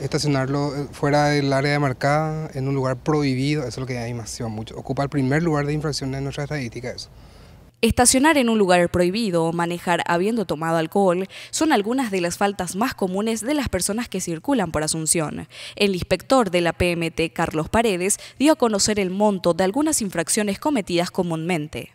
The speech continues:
Speaker 1: La multa que recibe es una multa de tres jornales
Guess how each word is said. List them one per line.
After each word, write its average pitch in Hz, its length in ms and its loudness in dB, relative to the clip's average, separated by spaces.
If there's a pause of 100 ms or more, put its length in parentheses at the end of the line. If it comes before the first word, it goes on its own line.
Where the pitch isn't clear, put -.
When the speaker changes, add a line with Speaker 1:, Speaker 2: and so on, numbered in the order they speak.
(120)
Speaker 1:
La 131 240 2
multa 165 920 0 (160)
que 151 100 2
recibe 160 1000 0
es - 400 -6 (580)
una 156 140 0
multa 151 240 4
de 165 80 4
tres 160 160 2
jornales 135 580 0